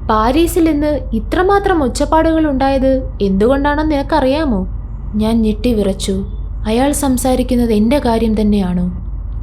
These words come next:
ഞാൻ സംശയിച്ചു. പുരോഹിതനാണ് മറുപടി പറഞ്ഞത്.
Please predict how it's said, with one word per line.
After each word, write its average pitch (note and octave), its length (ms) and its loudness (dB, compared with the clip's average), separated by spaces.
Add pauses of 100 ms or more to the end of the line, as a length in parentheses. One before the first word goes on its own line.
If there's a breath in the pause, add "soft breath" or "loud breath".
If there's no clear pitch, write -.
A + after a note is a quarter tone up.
ഞാൻ G3 140 0
സംശയിച്ചു. G3 680 -2 (640)
പുരോഹിതനാണ് A#3 720 2
മറുപടി G3 400 0
പറഞ്ഞത്. F3 480 -4